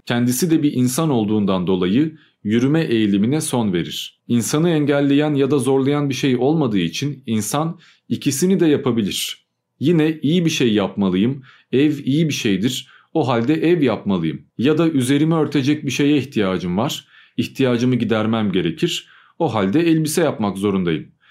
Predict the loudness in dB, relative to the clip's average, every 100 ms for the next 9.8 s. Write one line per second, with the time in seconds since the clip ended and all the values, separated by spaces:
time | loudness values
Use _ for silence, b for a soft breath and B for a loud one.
0 | b b _ 0 2 2 0 0 0 0
1 | 0 0 0 0 -2 0 0 0 -2 -2
2 | -2 -2 -2 0 0 0 0 0 0 -2
3 | -4 -8 -10 b b b _ -2 -2 -2
4 | -2 0 0 -2 -2 -2 0 -2 -2 -2
5 | -2 0 0 2 0 0 -2 -2 -4 -4
6 | -4 -8 -12 b b b b -2 0 0
7 | 0 0 0 -2 -2 0 0 0 -2 0
8 | -2 -2 -4 -6 b b b -2 0 2
9 | 2 0 0 0 0 -2 -6